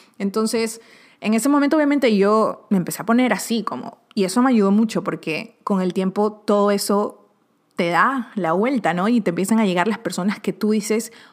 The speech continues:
"Ok, este entiende mi punto, no me va a tener perdiendo el tiempo", ¿no? Y así también aplicaba para amistades, aplicaba para gente que, como les dije, no voy a forzar encajar o forzar, eh, tener un grupo social del cual no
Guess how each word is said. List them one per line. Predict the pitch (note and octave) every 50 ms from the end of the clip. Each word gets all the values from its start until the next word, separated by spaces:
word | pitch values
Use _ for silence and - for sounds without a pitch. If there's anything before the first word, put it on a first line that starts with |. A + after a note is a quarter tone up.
| _ _ _
"Ok, | - F3 F3 - - - D#4 B3+ E3 D3+ -
este | - - - A3+
entiende | G#3+ F#3+ G3 F#3+ F#3+ G#3+
mi | A#3 A#3+
punto, | G3+ - A3 A3 A3+ D#4
no | D#4
me | B3+ G3
va | F3 E3+
a | E3+
tener | E3+ F#3+ F3 F3 F#3+ G3+
perdiendo | - G3+ F3 D#3 - G2+
el | -
tiempo", | - A#2+ A2 - A3+ - - A2+
¿no? | B2 A#3+ B3 - - - - - _
Y | - A3+
así | G#3+ G#3+ - C4 B3+
también | - D#4+ D#4 C4 B3 B3 C4 B3
aplicaba | - G3+ - G#3+ F#3+ - A#3 D4+
para | D#4 C4 G#3+ F3+
amistades, | E3 D#3+ D#3+ - - A3+ A#3 A3+ G3+ A3 G#3 F#3+
aplicaba | E3 - E3+ - F#3+ A3+ A#3+ -
para | F3+ E3+
gente | E3 F3+ F#3 G#3 A#3 A3+
que, | A#3 - F#3+ F3 E3 E3
como | - E3+ E3 E3
les | E3 D3+
dije, | F#3 A3 F#3+ F3+ F3 F3
no | - G3 F#3+ G3+ G#3+
voy | B3 B3
a | A3
forzar | - - F3+ E3 D#3+ - - G3 G3 G3+
encajar | F#3+ E3+ - D3+ - - E3+ E3+ F3 F3+ F#3 G#3+ - - - - -
o | - F#3
forzar, | - F#3 F3+ E3+ - - G#3 F#3+ G3 G3+ A3+ G#3+ - - - - - - _ _
eh, | - F#3 F3+ E3+
tener | E3+ G3 F#3+ G3 G#3 G#3
un | A3+ A3+ A3
grupo | G3 G#3 A3 G#3 G#3 G#3+
social | G#3 - G3+ - - A3 G3 G3 G3 F#3+ -
del | G3 F#3+ F#3
cual | F#3 F#3+ F#3 F#3 - -
no | G#3 G3 G3 G#3 A#3